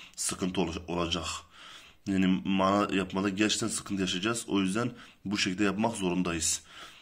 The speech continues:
E, beyne babin ey babu keyfe kâne bedül vahyi ile Resulullah sallallahu aleyhi ve sellem. Evet.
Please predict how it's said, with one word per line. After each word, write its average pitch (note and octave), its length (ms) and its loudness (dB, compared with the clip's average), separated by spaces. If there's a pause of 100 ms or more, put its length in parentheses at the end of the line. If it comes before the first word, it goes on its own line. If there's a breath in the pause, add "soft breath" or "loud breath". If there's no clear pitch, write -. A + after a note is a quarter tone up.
(220 loud breath)
E, G2+ 40 2 (540)
beyne G2+ 280 4 (180)
babin A2+ 520 0
ey G2 180 2
babu G2 280 0
keyfe G2 360 0
kâne F#2+ 300 0
bedül F#2 220 0
vahyi F#2 400 2
ile F#2 180 4
Resulullah F2+ 580 -2
sallallahu E2 380 -4
aleyhi D2+ 80 -6
ve C#2+ 40 -6
sellem. - 20 -14 (1120 loud breath)
Evet. G#2 380 0